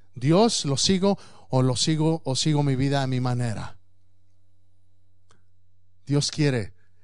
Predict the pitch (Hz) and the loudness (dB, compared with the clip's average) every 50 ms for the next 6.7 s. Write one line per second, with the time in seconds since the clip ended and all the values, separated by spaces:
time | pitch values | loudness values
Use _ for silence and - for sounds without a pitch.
0 | - - - 135 127 - 147 123 107 123 127 - - 127 - - 143 156 147 - | -20 -10 -8 -8 -6 -4 -6 -4 -4 -4 -4 -4 -4 -6 -6 -4 -4 -4 -2 -4
1 | - 139 123 120 127 131 - 131 113 113 - - 117 101 - 98 - 123 123 117 | -4 -4 -2 -2 -2 -4 -6 -8 -8 -6 -6 -6 -6 -8 -10 -8 -6 -6 -4 -4
2 | - 123 107 101 113 113 104 95 85 131 - - - - - - - - - - | -4 -4 -4 -4 -4 -4 -4 -6 -10 -14 -16 -18 -20 -20 -20 -20 -20 -20 -20 -20
3 | - 127 131 120 - - 117 107 - - 147 135 - - - - - - - - | -6 -2 -2 -2 -2 -4 -6 -6 -4 -4 -4 -4 -4 -6 -12 -14 -16 -16 -16 -16
4 | - - - - - - - - - - - - 190 180 208 208 - 208 190 165 | -16 -16 -16 -16 -16 -4 2 4 4 6 6 6 8 8 8 8 8 4 4 4
5 | - - 220 226 185 - - - - 185 185 - 196 170 - - 175 147 - 208 | 8 8 8 8 6 2 -4 0 2 4 6 6 6 6 6 4 2 6 6 8
6 | 214 220 220 208 185 147 117 110 - - - - - | 8 8 6 6 4 2 0 0 0 0 0 -2 -6